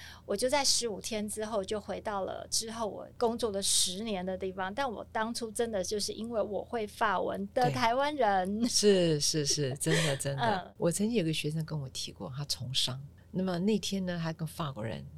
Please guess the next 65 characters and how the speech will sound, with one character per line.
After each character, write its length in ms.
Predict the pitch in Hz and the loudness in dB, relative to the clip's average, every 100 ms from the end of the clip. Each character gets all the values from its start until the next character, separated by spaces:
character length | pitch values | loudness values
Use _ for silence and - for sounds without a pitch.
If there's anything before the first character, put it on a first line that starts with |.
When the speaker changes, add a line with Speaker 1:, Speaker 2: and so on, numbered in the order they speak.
| - - | -18 -12
Speaker 2:
在 140 | - 117 | -10 0
吃 240 | - - | 2 2
饭， 200 | 151 151 143 | 0 -8 -6
在 120 | - | -10
聊 220 | - - - | -10 -12 -10
天 200 | - 139 | -8 -6
的 80 | - | -4
时 160 | - - | -4 -4
候， 160 | 139 - - | -14 -18 -10
Speaker 1:
嗯。 180 | 240 196 | -8 -2
Speaker 2:
没 100 | 175 | 0
想 200 | 165 131 | 0 -4
到 160 | 147 147 | -6 -6
他 120 | - | -4
们 80 | 151 | -4
的 60 | |
共 240 | 143 180 147 | -2 -2 -2
同 240 | - 127 | -4 -6
呢， 140 | 131 139 - | -6 -8 -8
聊 180 | 139 143 | -4 -2
到 160 | 165 156 | 0 -2
一 140 | 143 | -2
个 200 | 147 139 - - - | -2 -4 -6 -20 -18
法 220 | - - | -10 -10
国 120 | - | -10
的 80 | - | -10
作 220 | - 135 | -6 -6
家。 260 | 123 101 117 - - - | -6 -8 -10 -16 -20 -14
Speaker 1:
嗯。 260 | 302 311 - | -10 -10 -6
Speaker 2:
就 140 | - 262 | 2 2
是 140 | - | 2
因 100 | 247 | 0
为 80 | 240 | 0
法 240 | - 131 | 0 -4
国 140 | 113 147 | -2 0
的 100 | 165 | 0
作 220 | 160 160 | 0 -2
家 180 | 160 160 | -2 -6
谈 220 | - 165 | -4 0
到 140 | 214 | 0
文 200 | 165 143 | 2 2
学， 260 | 151 135 151 - - - | 0 0 -4 -10 -20 -4
让 160 | 180 160 | -2 2
他 80 | |
们 100 | 160 | 2
那 80 | 160 143 | 2 -2
笔 100 | - | 0
生 260 | - 147 | 0 2
意 200 | 147 147 - | 0 -2 -2
做 180 | - 123 | -2 0
成 240 | - - - | -2 -2 -12
了。 80 | - - - 240 | -14 -20 -16 -12
Speaker 1:
哇。 100 | 247 - | -8 0
Speaker 2:
我 80 | 190 | 0
觉 120 | 277 | 2
得 60 | |
这 120 | 269 269 | 0 4
也 180 | 165 | 4
是 160 | 147 175 | 4 0
很 160 | 139 135 | -4 -6
难 180 | 120 147 | -6 -6
得 160 | - | -8
的 100 | 123 | -4
事 160 | 123 - | -2 -2
情。 240 | - - | -4 -12